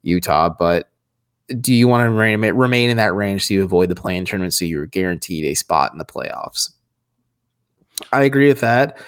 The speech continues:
but you have to start evaluating that. Maybe you need to start evaluating draft prospects long-term. Maybe you need to look internally and see what you have. So, yeah, clearly you have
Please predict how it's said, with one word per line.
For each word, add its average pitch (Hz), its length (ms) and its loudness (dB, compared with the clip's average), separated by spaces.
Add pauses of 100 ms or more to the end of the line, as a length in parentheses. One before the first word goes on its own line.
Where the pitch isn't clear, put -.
(160)
but 131 100 2
you 135 80 6
have 139 60 -2
to 156 80 0
start 180 200 2
evaluating 151 540 4
that. 123 260 2
Maybe 123 160 -2
you 123 160 -2
need 139 100 -2
to 123 60 -4
start 131 180 2
evaluating 113 580 2
draft 104 300 -2
prospects 107 460 -2
long-term. 104 540 -4
Maybe 101 180 -4
you 107 120 -4
need 104 80 -6
to 104 260 -8
look 117 180 0
internally 107 460 -4
and 98 100 -4
see 110 120 0
what 101 100 0
you 92 100 -2
have. 95 340 0
So, 101 220 0
yeah, 127 220 2
clearly 123 340 2
you 104 160 0
have 107 380 0